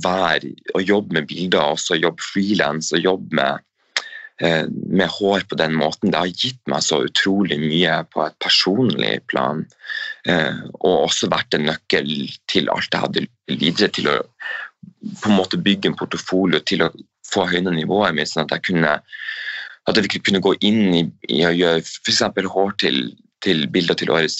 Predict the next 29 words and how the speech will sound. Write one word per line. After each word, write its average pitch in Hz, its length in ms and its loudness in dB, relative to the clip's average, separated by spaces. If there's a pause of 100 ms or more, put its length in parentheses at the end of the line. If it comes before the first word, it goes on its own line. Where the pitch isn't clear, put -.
frisør, 95 540 2
og, - 40 0
s-, - 200 -6 (100)
og - 100 0
spisse - 600 0
det 67 100 2 (160)
uttrykket. - 880 -2
Og 67 380 2
det, - 420 -4
jeg 87 160 0
husker 101 220 -2
sånn, 85 180 -4
første - 280 0
gangen 87 200 2
jeg 69 80 0
landet 87 320 0
første 90 240 -2
nominasjon, 80 800 2 (500)
så 95 160 2
var 95 220 4
det 90 180 2
bare, 76 220 -2
det 101 180 2
var 92 220 4
en, 64 260 -10 (380)
det 92 120 2
var 92 180 4
en 80 180 -4
gevinst 95 680 0